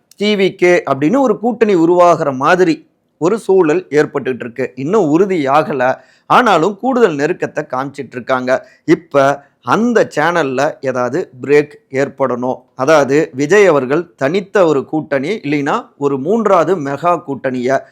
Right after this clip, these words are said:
அதிமுக, பாஜக அல்லாத அந்த கூட்டணியை அவங்க முன்னெடுக்கணும். இன்னும் ஓப்பனா சொல்லணும்னா, அஹ், பாஜக கொள்கை எதிரி அப்படின்னு திரு விஜய்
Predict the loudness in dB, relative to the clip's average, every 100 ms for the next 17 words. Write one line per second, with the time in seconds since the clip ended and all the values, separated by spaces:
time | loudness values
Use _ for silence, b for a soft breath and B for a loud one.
0 | b b -2 0 -4 -4 -2 0 0 2
1 | 0 2 0 -2 0 0 0 -2 -4 -4
2 | -6 -4 -4 -4 -4 -6 -4 -4 -4 -4
3 | -2 -4 -6 -8 -8 -8 _ _ -2 2
4 | 4 4 2 0 0 -4 -6 -4 -4 -4
5 | B B -2 0 4 4 4 2 2 0
6 | 0 0 2 4 4 2 0 0 0 -2
7 | -4 -4 -6 -4 -4 -4 -2 -2